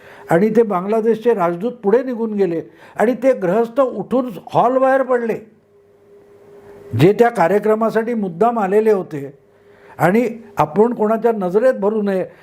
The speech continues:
म्हणून मागे गर्दीत बसलेले होते, ते या घटनेनंतर ते गृहस्थ उठले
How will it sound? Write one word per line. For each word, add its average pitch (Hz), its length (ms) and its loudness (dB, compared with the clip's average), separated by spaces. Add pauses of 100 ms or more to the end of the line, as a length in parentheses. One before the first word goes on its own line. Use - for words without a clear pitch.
(140)
म्हणून 220 200 2
मागे 175 340 0
गर्दीत 180 420 -2
बसलेले 208 500 2
होते, 180 460 -4 (340)
ते 202 120 4
या 208 160 2
घटनेनंतर 208 920 -2
ते 214 100 2
गृहस्थ 196 400 -2
उठले 196 500 0